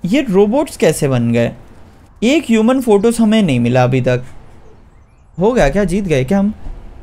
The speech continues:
बाहर तो आ गए हम लोग। हो, उसने नमस्ते भी किया अपने को, बाय भी बोला। अब यार बुरा तो यही लग रहा है कि वो हमारे साथ आ नहीं पाया।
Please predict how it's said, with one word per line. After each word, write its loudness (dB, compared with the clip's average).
बाहर 2
तो 0
आ 2
गए 2
हम -2
लोग। -2
हो, 4
उसने 0
नमस्ते 0
भी 2
किया 0
अपने -2
को, 0
बाय 2
भी 0
बोला। -2
अब 0
यार 2
बुरा 2
तो 0
यही 2
लग 2
रहा 0
है -4
कि 0
वो 2
हमारे 2
साथ 0
आ 2
नहीं 0
पाया। 0